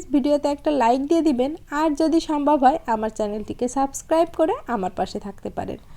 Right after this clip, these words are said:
আর এই ধরনের আরও অনেক ভিডিও পেতে আমার চ্যানেলটি ঘুরে দেখে আসতে পারেন। তো এই তো দেখতেই পাচ্ছেন সবগুলো ক্যাপসিকাম কিন্তু আমি কেটে নিয়েছি।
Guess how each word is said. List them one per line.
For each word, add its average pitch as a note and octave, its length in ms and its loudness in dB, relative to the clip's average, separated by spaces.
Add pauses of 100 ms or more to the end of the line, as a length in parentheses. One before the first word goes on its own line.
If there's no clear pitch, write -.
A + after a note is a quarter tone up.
(580)
আর B3 200 12 (320)
এই D4 200 6
ধরনের E4+ 360 6 (100)
আরও C#4 140 8 (100)
অনেক E4 220 4
ভিডিও D4 360 6
পেতে E4+ 280 2 (460)
আমার A#3+ 360 4
চ্যানেলটি C4+ 440 4 (320)
ঘুরে A3+ 240 4
দেখে F3+ 280 -4
আসতে F#3 260 -8
পারেন। G#3 260 -8 (840)
তো E4 80 4 (120)
এই F4+ 100 10
তো F#4 140 8 (420)
দেখতেই C#4 300 4
পাচ্ছেন D4+ 340 4
সবগুলো C#4 440 4
ক্যাপসিকাম C#4 540 2
কিন্তু D#4 260 0
আমি D4 200 2 (280)
কেটে C#4+ 240 2
নিয়েছি। D4 380 2